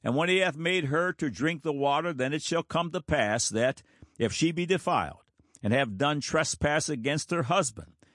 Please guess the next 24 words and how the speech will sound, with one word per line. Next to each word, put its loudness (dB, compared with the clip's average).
that 0
the 0
water 2
that -2
causeth 0
the -6
curse 0
shall 0
enter 2
into 0
her 4
and 0
become 0
bitter, 2
and 2
her 2
belly 0
shall 0
swell, 2
and 0
her 2
thighs 2
shall 0
rot, 2